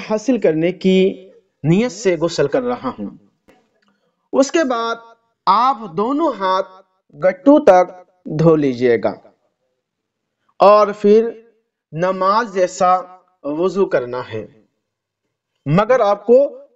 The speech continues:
पैर नहीं धोना है। दोस्तों, अगर आपको वजू का मुकम्मल तरीका नहीं आता है तो इस वीडियो में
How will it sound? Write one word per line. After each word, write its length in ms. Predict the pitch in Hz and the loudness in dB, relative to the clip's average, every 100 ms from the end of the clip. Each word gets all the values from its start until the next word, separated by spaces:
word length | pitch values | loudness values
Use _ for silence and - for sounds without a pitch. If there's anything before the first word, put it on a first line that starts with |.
| - | -4
पैर 300 | 240 330 320 | 0 0 -2
नहीं 240 | 294 233 160 | -8 -10 -10
धोना 340 | 139 131 123 | -8 -8 -8
है। 180 | 113 107 107 _ _ _ _ _ _ _ _ _ _ | -10 -16 -18 _ _ _ _ _ _ _ _ _ _
दोस्तों, 440 | 165 262 285 320 311 - | 2 2 2 2 2 0
अगर 220 | 202 208 | 0 2
आपको 380 | 202 254 240 196 | 2 0 0 0
वजू 260 | 185 233 | -2 -6
का 160 | 247 190 | -4 -4
मुकम्मल 440 | 165 165 165 196 196 | -4 -2 -2 -2 0
तरीका 380 | 175 196 202 170 | 2 2 0 -2
नहीं 260 | 214 233 | -2 -2
आता 280 | 170 147 151 | -2 -2 -2
है 220 | 147 147 160 - - _ - | 0 -2 -4 -8 -20 _ 2
तो 100 | 139 135 | 4 2
इस 160 | 381 165 | -4 2
वीडियो 400 | 151 208 220 220 | 2 2 -2 -6
में 280 | 160 156 | -8 -12